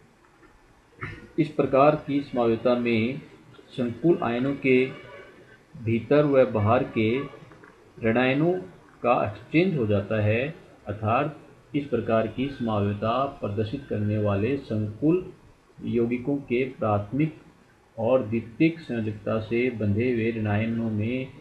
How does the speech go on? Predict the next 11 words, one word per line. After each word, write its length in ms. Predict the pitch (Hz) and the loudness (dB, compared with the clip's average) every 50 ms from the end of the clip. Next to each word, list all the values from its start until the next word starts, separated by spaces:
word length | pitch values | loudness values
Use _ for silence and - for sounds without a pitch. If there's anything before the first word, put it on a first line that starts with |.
| - - - - - - | -20 -20 -20 -14 -6 -2
परस्पर 480 | 113 110 104 104 - - 135 131 131 | 0 0 -2 -2 -4 0 0 0 2
उनकी 380 | 135 123 120 107 - 139 123 - | 0 -2 -4 -6 -6 -8 -6 -4
position 480 | - 110 110 120 120 - 156 147 143 131 | -2 -2 -2 -2 -4 -4 -2 -2 0 0
में 220 | 123 123 120 - | 0 -2 -2 -4
परिवर्तन 480 | - 107 104 104 101 101 104 - 135 139 | -4 -2 0 0 0 -2 -2 -4 -6 -4
हो 160 | 127 110 98 | -2 -2 -2
जाता 300 | 98 95 95 - 117 117 113 | -2 -2 -2 -2 -2 0 0
है 460 | 117 127 135 151 160 - - - - - - - - - _ _ - - - | 0 0 0 0 -2 -4 -10 -18 -20 -20 -20 -20 -20 -20 _ _ -18 -10 -6
और 340 | 113 104 104 104 - - - | -2 -2 -2 -2 -2 -2 -2
इस 240 | 165 196 190 - - - - - - - | -2 -2 -2 -4 -12 -18 -20 -12 -4 0
कारण 300 | 120 113 117 135 147 | 2 2 2 2 0